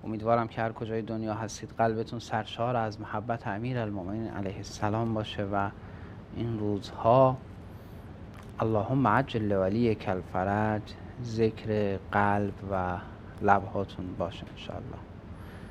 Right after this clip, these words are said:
برنامهٔ توضیح المسائل رو از کربلای معلی تقدیم حضور شما عزیزان می‌کنم و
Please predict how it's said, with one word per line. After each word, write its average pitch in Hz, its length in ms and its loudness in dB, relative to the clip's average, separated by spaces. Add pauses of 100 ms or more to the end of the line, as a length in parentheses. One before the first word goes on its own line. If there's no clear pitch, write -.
(560)
برنامهٔ 113 340 8
توضیح 127 300 2
المسائل 113 440 4
رو 156 60 8
از 160 180 4
کربلای 123 400 8
معلی 117 320 6
تقدیم 131 360 2
حضور 120 300 0
شما 110 300 2
عزیزان 110 380 2
می‌کنم 113 480 0
و 104 260 6